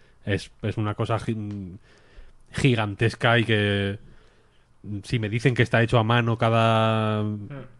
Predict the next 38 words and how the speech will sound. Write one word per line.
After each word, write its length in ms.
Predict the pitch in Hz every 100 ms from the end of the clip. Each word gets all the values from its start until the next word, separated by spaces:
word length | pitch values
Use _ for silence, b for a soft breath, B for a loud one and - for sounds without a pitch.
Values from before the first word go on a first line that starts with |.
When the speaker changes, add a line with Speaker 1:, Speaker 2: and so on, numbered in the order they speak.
| -
Speaker 1:
metro 360 | 123 120 120 127
cuadrado, 420 | 117 110 120 117
me 120 | 104
lo 100 | 107
creo, 300 | 101 113 127
pero 140 | 120 104
si 60 |
me 100 | 95
dicen 240 | 101 101 107
que 120 | 110
han 280 | 110 110 107
metido 260 | 107 110 107
aquí 140 | 107
unos 140 | 107
parámetros 440 | - 107 104 104 107
en 100 | 110
un 60 |
programa 380 | 104 107 110 104
y 40 | 95
que 60 |
les 140 | 98 104
ha 80 |
hecho 160 | 104 117
el 140 | 107
terreno 840 | 101 110 110 110 107 104 107 104 107 -
un 80 | 117
poco 200 | 113 110
al 60 | 107
azar 300 | 107 113 - _ b b b
y 100 | 104
luego 180 | 104 104
ya 80 |
han 80 | 101
ido 160 | 107 104
metiendo 400 | 104 107 101 95
casas 340 | - 101 107
y 60 | 98
tal, 180 | 107